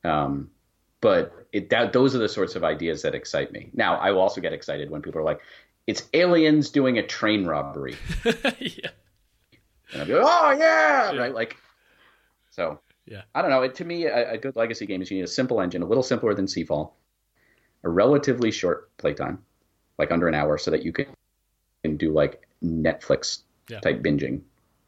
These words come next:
Speaker 1: And enough of a theme that people know what the story should be, because you don't want to, like, have a, a short story worth of stuff to tell your story.
Speaker 2: Yeah.
Speaker 1: Right? So if I say, uh,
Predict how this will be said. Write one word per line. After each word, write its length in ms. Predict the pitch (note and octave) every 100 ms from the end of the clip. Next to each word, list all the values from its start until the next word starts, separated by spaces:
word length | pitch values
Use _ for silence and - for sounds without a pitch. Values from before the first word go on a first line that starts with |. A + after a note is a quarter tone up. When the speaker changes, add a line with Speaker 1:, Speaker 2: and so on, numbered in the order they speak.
| _ _ _ _ _ - - _
Speaker 1:
And 140 | G#2+ F#2+
enough 240 | G2+ C3
of 80 | B2
a 80 | A#2
theme 240 | G#2+ F#2+
that 140 | F2+ -
people 440 | G2 G2 F2+ - _ _ _ G#2
know 240 | C3+ D#3
what 240 | B2+ B2
the 60 | A2+
story 420 | - A2+ A2 G2+
should 240 | - F2+ F#2+
be, 240 | G#2+ D#3
because 340 | B2 - F#2+
you 60 | G2
don't 220 | A#2 -
want 200 | A2 G2+
to, 160 | G#2 F#2+ -
like, 180 | G2+ E2+ - - _ _ _ _ _ _ _ _ - -
have 200 | F#2+ F2
a, 160 | D#2 - - - -
a 60 |
short 240 | - G2 -
story 440 | - F2 D2+ C#2 _
worth 200 | F#2 E2
of 120 | D#2+ - _
stuff 280 | - F2+ -
to 80 | E2+
tell 140 | D#2
your 120 | D2
story. 300 | - - - - _
Speaker 2:
Yeah. 100 | A2+ -
Speaker 1:
Right? 160 | - -
So 80 | F2+
if 60 | F2+
I 80 |
say, 420 | F2+ F#2 F2 D#2+ - _ _ _ _
uh, 440 | E2 D#2 D2+ C#2